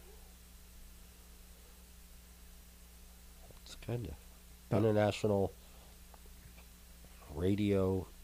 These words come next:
Speaker 1: Telegraphic Convention adopts S O S as the new call for help.
Speaker 2: Oh, yeah.
Speaker 1: Uh, Lebanon gains independence from France.
Speaker 2: Lebanese, as some might say.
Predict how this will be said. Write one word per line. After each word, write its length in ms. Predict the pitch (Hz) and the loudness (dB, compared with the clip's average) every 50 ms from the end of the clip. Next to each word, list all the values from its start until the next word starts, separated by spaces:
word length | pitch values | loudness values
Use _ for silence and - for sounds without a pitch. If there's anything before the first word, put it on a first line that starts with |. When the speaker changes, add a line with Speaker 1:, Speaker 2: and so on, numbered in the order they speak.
| - | -8
Speaker 1:
Telegraphic 720 | - - 92 92 87 78 85 87 87 87 - - - - - | -4 -2 0 0 0 0 0 2 2 0 0 -2 -8 -8 -6
Convention 600 | - 90 80 78 85 85 82 - - 87 82 76 | -4 -4 -2 0 0 -2 -2 -2 -2 -2 -2 -2
adopts 440 | 76 73 - 78 78 78 - - - - | -4 -4 -2 -2 -2 -2 -4 -8 -8 -4
S 260 | - 98 95 - - | -2 -2 -2 -2 -2
O 180 | 98 92 85 76 | -4 -4 -4 -4
S 440 | - 92 87 80 - - - - - - - - - - - - - - - - - - - - | -2 -4 -4 -4 -4 -6 -6 -8 -10 -12 -18 -20 -20 -20 -18 -18 -18 -18 -18 -18 -18 -14 -8 -6
as 180 | 80 78 73 - | -6 -6 -4 -4
the 140 | - 80 80 | -4 -2 0
new 200 | 80 85 85 82 | 0 0 -2 -2
call 320 | - - - 87 85 80 78 | -4 -2 2 2 2 2 0
for 200 | - - 76 76 | -2 -6 -8 -8
help. 380 | - - 76 69 - - - - - - - - - - - - - | -6 -4 -4 -4 -6 -8 -14 -18 -18 -20 -20 -20 -20 -20 -8 -2 4
Speaker 2:
Oh, 240 | 113 117 120 - - - | 6 6 6 6 4 2
yeah. 220 | - 107 117 139 - - - - - - - - - - - - - - - - - - - - - - - - - - - 80 | 4 6 6 6 6 4 -2 -12 -18 -18 -18 -18 -16 -16 -16 -16 -18 -18 -18 -18 -16 -16 -16 -18 -18 -18 -18 -18 -16 -12 -8 -6
Speaker 1:
Uh, 260 | 73 76 76 76 78 80 82 82 82 82 85 85 85 - - - - - - - - - - - - - | -4 -4 -4 -4 -4 -4 -4 -4 -6 -6 -6 -8 -10 -12 -14 -18 -18 -18 -18 -18 -18 -18 -18 -14 -6 -2
Lebanon 500 | 85 85 95 87 101 90 92 87 90 87 | 2 2 4 6 6 6 6 4 2 2
gains 520 | - 90 90 92 90 87 90 80 - - - | 2 4 4 6 4 4 2 0 -2 -4 -2
independence 720 | 98 92 90 85 82 - - 95 90 80 87 90 - - | 0 2 2 2 0 0 -2 -2 0 0 0 -2 -4 -6
from 220 | - - 80 69 - | -8 -6 -6 -6 -6
France. 680 | - - - 87 90 87 92 - - - - - - - - - - - - - - - - - - - - - - - - - - - - - - - - - - - - - - - - - - - | -6 -4 -2 2 4 4 4 2 0 -4 -8 -8 -10 -12 -14 -18 -20 -20 -20 -18 -18 -18 -18 -18 -18 -18 -18 -18 -20 -20 -20 -20 -20 -20 -20 -20 -20 -20 -18 -18 -18 -18 -18 -18 -18 -20 -20 -4 4 6
Speaker 2:
Lebanese, 640 | 127 117 - 113 107 104 104 104 107 104 104 101 | 8 8 10 8 8 8 6 4 4 4 4 4
as 120 | 98 92 | 2 4
some 220 | - - - - 92 | 4 6 6 6 6
might 260 | 92 90 82 - - | 6 2 2 0 0
say. 280 | - 95 92 101 120 | 2 2 4 4 4